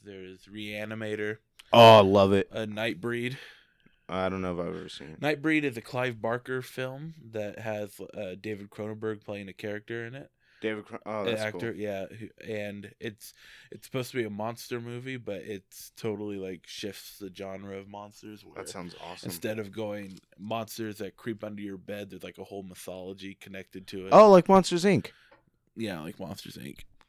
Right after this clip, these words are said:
Speaker 1: <laughs> But, and then Clive Barker was dir-, read, wrote the book and was directing it, directing the movie. And
Speaker 2: Clive Barker directed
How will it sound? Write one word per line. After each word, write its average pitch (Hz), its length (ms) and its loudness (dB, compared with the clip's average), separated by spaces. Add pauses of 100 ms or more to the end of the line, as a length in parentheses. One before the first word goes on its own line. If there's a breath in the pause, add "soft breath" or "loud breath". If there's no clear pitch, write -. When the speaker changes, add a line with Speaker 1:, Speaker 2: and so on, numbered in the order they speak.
(100)
Speaker 1:
<laughs> 240 1900 6
But, 135 240 2
and 143 120 0
then 127 120 0
Clive 147 280 2
Barker 135 280 2
was 127 180 -4
dir-, 123 320 -8
read, 120 460 -2 (120)
wrote 135 280 -4
the 117 60 -6
book 117 520 -2 (400 soft breath)
and 131 500 -2
was 107 220 -10
directing 101 480 -10
it, 98 160 -10 (420)
directing 110 400 -6
the 101 60 -14
movie. 95 460 -16 (440 soft breath)
And 107 320 -8
Speaker 2:
Clive 147 160 -8
Barker 185 320 0
directed 117 500 -2